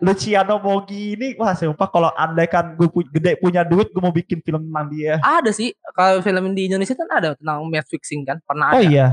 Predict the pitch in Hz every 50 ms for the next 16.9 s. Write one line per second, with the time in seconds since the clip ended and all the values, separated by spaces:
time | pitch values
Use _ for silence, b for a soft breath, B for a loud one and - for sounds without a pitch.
0 | 123 _ _ - 180 175 165 165 175 180 180 170 151 - - - 143 147 170 170
1 | 165 160 - 185 240 254 127 123 123 b b b b b b - 190 180 180 185
2 | 190 196 196 196 196 208 185 185 185 - 277 285 240 - _ - 175 185 185 180
3 | 180 185 180 277 311 294 233 - - - - 226 254 269 240 208 185 185 185 202
4 | 226 - 208 185 175 170 175 165 156 156 - - 190 202 214 - - - - 233
5 | 220 214 233 220 190 170 175 - 170 156 151 151 151 156 160 151 147 139 170 185
6 | 180 190 156 135 131 _ - 127 139 156 170 175 175 180 175 175 170 165 160 147
7 | 131 185 185 170 180 180 127 117 117 117 113 170 170 175 180 190 185 165 160 156
8 | 185 196 - - 143 151 151 156 151 151 151 147 _ _ _ _ - - 170 165
9 | 170 160 160 196 220 214 185 175 151 127 135 - - - 180 190 202 240 262 240
10 | - - - _ - - - - - 180 156 156 165 160 151 147 147 151 147 156
11 | 185 196 _ - 190 180 175 180 180 180 180 - _ _ - 147 143 143 147 143
12 | 196 208 202 196 220 208 226 214 190 180 - 220 - 233 214 202 202 - 220 208
13 | 196 208 208 208 214 208 226 220 214 214 _ - 175 175 208 208 190 180 175 180
14 | 208 - 208 185 170 165 190 208 208 247 233 220 - 202 175 156 156 156 - -
15 | 160 165 - - 214 - - 190 175 165 165 175 165 156 151 - 139 151 160 170
16 | 185 156 175 180 175 170 175 175 180 180 _ - 165 151 160 165 165 160